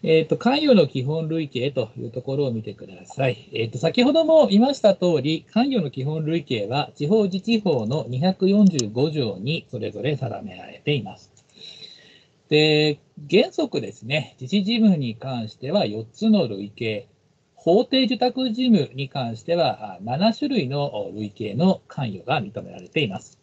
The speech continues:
で、自治事務においてはですね、えー、努力義務を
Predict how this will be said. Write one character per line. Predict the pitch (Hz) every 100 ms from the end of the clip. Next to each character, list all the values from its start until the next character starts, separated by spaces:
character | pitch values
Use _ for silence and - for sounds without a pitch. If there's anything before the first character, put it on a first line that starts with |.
| _ _ _ _ - _ - - _ _ - - - - - _
で、 | 180 170
自 | 175
治 | 175 254
事 | 359
務 | 392 349
に | 214 139
お | 135
い | 147
て | 175
は | 147
で | 98
す | 113 113
ね、 | 151 151 - -
え | 101 101 98
ー、 | 104
努 | 143
力 | 269 320 311
義 | 277 294
務 | 302 165 143
を | 190